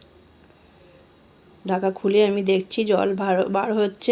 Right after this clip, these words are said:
তো আমি আরও একটু নাড়াচাড়া করে দিচ্ছি। এখানে দিয়ে দিচ্ছি ভাজা মাছ,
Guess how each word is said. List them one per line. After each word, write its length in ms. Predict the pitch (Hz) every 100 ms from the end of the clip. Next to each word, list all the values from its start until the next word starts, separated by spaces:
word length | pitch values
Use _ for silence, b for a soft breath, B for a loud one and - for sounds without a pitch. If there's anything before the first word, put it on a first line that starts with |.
| 247
তো 100 | 220
আমি 160 | 202 208
আরও 180 | 196 214
একটু 160 | 226 220
নাড়াচাড়া 440 | 208 196 202 202
করে 200 | 208 202
দিচ্ছি। 340 | 214 208 - 262 - B B B B B
এখানে 240 | - 220 214
দিয়ে 140 | 202 208
দিচ্ছি 300 | 202 - 277 381 - -
ভাজা 300 | 190 196 196 202
মাছ, 260 | 190 220